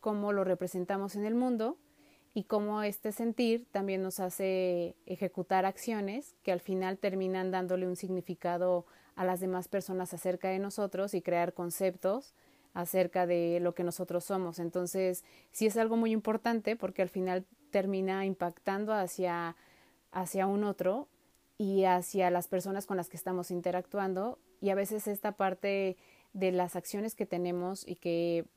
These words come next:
vamos ejecutando en el día a día y que tienen que ver con, con justo cómo nosotros nos sentimos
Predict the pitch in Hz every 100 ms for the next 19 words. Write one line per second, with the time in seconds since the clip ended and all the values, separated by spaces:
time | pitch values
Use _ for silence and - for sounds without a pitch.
0 | - _ 180 190 190 190 180 - - -
1 | _ - 180 175 185 196 180 190 190 190
2 | 175 180 185 180 185 185 170 175 185 180
3 | 180 180 185 180 - 185 175 170 - -
4 | _ _ _ _ _ 190 185 202 190 -
5 | 185 196 208 175 190 196 185 170 175 190
6 | 190 190 185 170